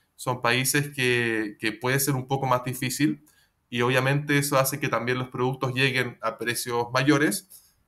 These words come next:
y eso hace que también se dificulte, eh, popularizar el hobby. Entonces, eso es principalmente lo que sé. No, no conozco mucho más, me encantaría conocer más.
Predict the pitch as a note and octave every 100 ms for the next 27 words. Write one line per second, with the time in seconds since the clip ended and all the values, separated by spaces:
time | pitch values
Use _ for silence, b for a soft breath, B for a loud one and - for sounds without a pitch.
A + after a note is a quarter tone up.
0 | _ B2+ C3+ C#3 C#3 D3 D3 C#3 C3 C3+
1 | C3+ C#3 B2+ - A#2 B2+ C#3+ D3 D3+ D#3
2 | D3+ D#3 D3 _ A#2+ A#2+ A2+ A#2 A2 A2+
3 | A2+ C#3 C#3 C#3+ G3 A2 G#2 _ _ _
4 | _ _ _ B2 C#3 C#3+ D#3+ D#3 D3 D3
5 | - - _ - F#3 A3+ A3 F#3+ D#3 D3
6 | D3 D3 B2+ A#2+ - A2+ G#2 A2 A2 B2
7 | B2 B2+ B2+ C3+ D3+ C#3+ D3 B2+ E3 -
8 | - A#2+ A2 A2 A2+ B2+ C3 C3+ C3 C3+
9 | C3+ G3 - -